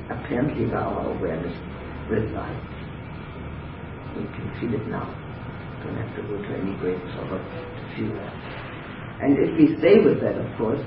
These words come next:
that's the limit we'll have for the rest of our life. That is the limitation, self-imposed limitation. So we go to that and then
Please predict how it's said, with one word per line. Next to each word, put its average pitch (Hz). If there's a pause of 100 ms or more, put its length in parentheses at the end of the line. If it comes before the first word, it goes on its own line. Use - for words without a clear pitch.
(180)
that's -
the 127
limit 113
we'll 120
have 113
for 113
the 113
rest -
of -
our 92
life. - (960)
That 117 (120)
is 135 (140)
the 117
limitation, 123 (560)
self-imposed 135
limitation. 127 (880)
So 185
we 196
go 247
to 240
that 110 (1200)
and 123
then 127